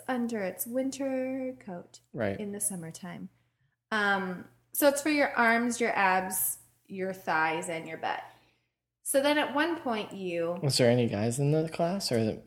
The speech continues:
Speaker 1: Rarely.
Speaker 2: Okay, so it's, like, ninety-eight percent female.
Speaker 1: Yeah. I think I've had, I've done it several times over the years, and I think only three times I've had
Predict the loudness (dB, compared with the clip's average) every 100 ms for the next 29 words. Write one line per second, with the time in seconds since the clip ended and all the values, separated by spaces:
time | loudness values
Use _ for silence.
0 | -14 -6 -4 -2 -4 -6 -8 -10 -8 -2
1 | -2 -2 -2 -2 0 0 4 6 6 4
2 | 2 -2 0 0 0 -4 -2 0 -2 -4
3 | -4 -2 -4 -4 -6 -6 -8 -14 -6 -4
4 | -2 0 0 0 -2 -2 -2 -4 -12 -20
5 | _ 0 2 2 0 0 -2 -4 -8 -4
6 | 0 0 0 -2 -4 -4 -4 -4 -6 -8
7 | -8 -6 -6 -4 -6 -8 -14 _ _ _
8 | _ _ -8 -4 -2 -4 -6 -14 -18 _
9 | _ _ -8 -6 -6 -8 -12 -10 -10 -10
10 | -10 -10 -10 -14 -18 _ _ _ _ _
11 | -8 -6 -6 -8 -8 -10 -12 -10 -10 -8